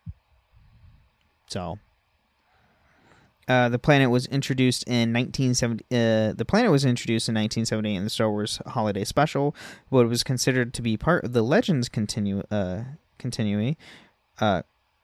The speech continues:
uh, Kashyyyk's first canon appearance was in two thousand five, uh, Star Wars Episode Three, Revenge of, Revenge of the Sith. Uh, Phuket in Thailand and Gulen in China were the locations scattered for Revenge of the Sith to capture the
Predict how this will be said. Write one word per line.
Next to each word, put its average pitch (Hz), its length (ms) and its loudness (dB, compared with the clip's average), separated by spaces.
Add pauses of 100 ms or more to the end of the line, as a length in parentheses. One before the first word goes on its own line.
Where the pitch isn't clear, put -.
(1040)
uh, 120 200 4
Kashyyyk's 131 400 0
first 185 360 2
canon 113 320 0
appearance 113 400 -2
was 120 160 -2
in 113 80 0
two 117 100 -4
thousand 107 280 -2
five, 107 500 -4
uh, 104 260 0
Star - 260 -2
Wars 104 240 0
Episode 110 340 -6
Three, 110 220 -6
Revenge 107 280 -6
of, 98 140 -6 (180)
Revenge 120 360 0
of - 60 -6
the 120 60 -8
Sith. - 360 0 (480)
Uh, 107 280 2 (680)
Phuket 139 380 0
in 117 220 0
Thailand 151 520 2
and 117 280 0 (120)
Gulen 131 380 2
in 120 80 -2
China 165 340 2
were 127 240 2
the 113 160 2
locations 113 560 2
scattered 110 380 -2
for 110 180 -8
Revenge 107 280 -4
of 87 80 -6
the 104 80 -4
Sith - 260 -4
to - 60 -20
capture 98 280 -8
the 104 280 -8